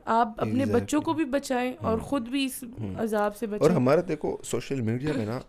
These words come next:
Speaker 2: लोगों को कभी भी ये पता नहीं चलता कि ये लोग लड़ते होंगे, नहीं लड़ते होंगे। हमें बस ये लगता है, एक अपने माइंड में इमेजिन कर लेते हैं ना कि यार ये परफेक्ट है।
Speaker 1: परफेक्ट कपल।
Speaker 2: परफेक्ट, परफेक्ट दुनिया में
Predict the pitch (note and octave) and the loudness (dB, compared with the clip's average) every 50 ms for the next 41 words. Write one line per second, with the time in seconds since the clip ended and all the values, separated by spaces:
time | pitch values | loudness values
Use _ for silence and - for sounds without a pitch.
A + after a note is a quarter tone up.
0 | - - G#2 G2+ G2+ A2+ C3 C#3+ D3+ D3+ C3+ C3 C#3+ D#3+ E3 D3+ D3+ C3+ C3+ C3+ | -12 -8 -4 -2 0 2 2 2 0 0 -2 -2 -2 -2 -4 -4 -2 -2 -2 -2
1 | - B2 - C3+ A#2+ A2+ A#2+ A#2+ A#2 G#2+ - A2 G#2+ - G#2 A2 A2+ A#2 G#2+ G#2 | -2 -4 -4 -4 -4 -4 -4 -4 -6 -6 -6 -8 -6 -6 -6 -4 -4 -4 -4 -2
2 | G2 F#2+ G2 G2 - A2+ A2 G#2+ G2 G2 F#2+ F#2 F#2+ F2+ F#2 F#2+ F#2 F#2+ F#2 F#2 | -2 -2 -2 -2 -4 -6 -4 -4 -4 -4 -6 -6 -4 -4 -2 -4 -4 -4 -6 -6
3 | - - F#2 F2+ F2+ F2+ F2 E2+ E2+ - - A2+ C#3 D#3 D3+ C#3+ C#3+ - C3+ C3+ | -6 -6 -6 -6 -6 -6 -8 -8 -10 -8 -6 -4 -2 -2 -2 -2 -2 -2 -2 -2
4 | C3+ - - - - G#2+ - - - G#2 - - - - - A2+ A2+ G#2 G2+ G2+ | -4 -6 -8 -10 -8 -8 -8 -8 -10 -12 -12 -12 -14 -10 -8 -6 -6 -4 -2 -2
5 | A2 B2 B2 A#2 A2 G2+ G2 G2 A#2 A2 G2+ F#2 G2 G2+ G#2+ G#2 - - - - | -2 -2 -2 -2 -2 -4 -4 -4 -4 -6 -6 -4 -6 -6 -6 -6 -8 -8 -10 -10
6 | - - - - - - A2+ - - - - A#3+ A#3 A3+ F#2 - - G3+ - - | -10 -12 -12 -12 -10 -12 -12 -8 -6 -2 -2 0 0 0 0 -2 -4 -8 -8 -8
7 | - - - F#3+ F#3 - - F#3+ C#3 C#3+ D3 C#3+ - A#2 A#2 - D3 D3+ E3+ - | -12 -12 -12 -12 -10 -8 -2 2 4 4 4 2 -2 -6 -4 0 0 0 0 0
8 | - - F3+ E3+ D3+ B2 G#2+ A2+ A#2+ C3 C#3+ D3 C#3 C3 | -4 -2 0 0 0 -2 -4 -4 -4 -2 -2 -2 -2 -4